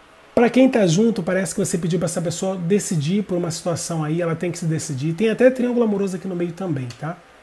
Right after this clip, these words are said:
E pra quem tá separado, essa pessoa,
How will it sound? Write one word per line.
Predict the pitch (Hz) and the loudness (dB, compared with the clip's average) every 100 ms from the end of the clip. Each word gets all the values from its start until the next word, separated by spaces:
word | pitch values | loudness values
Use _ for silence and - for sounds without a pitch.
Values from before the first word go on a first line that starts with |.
| - - - - 240 | -20 -20 -20 -2 2
E | 254 | 2
pra | 269 | 2
quem | - 269 | 0 0
tá | 262 | 2
separado, | - 254 214 175 196 214 | 0 0 -2 -4 -2 0
essa | 190 196 | -2 -2
pessoa, | 208 - - 220 165 | -4 -4 4 4 4